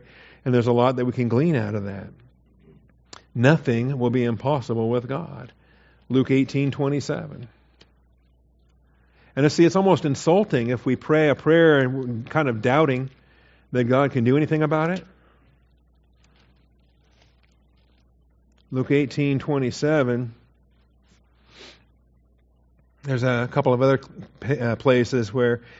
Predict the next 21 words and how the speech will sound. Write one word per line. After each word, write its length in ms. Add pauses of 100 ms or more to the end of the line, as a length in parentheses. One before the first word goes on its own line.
(120)
people 260
are 40
coming 260
to 80
Jesus 480
and 80
asking 380
him 120
for 120
a 40
miracle 360
and 60
saying, 240
"If 200
you 100
can," 380
and 140
Jesus 360
repl-, 380
responds 420
with, 140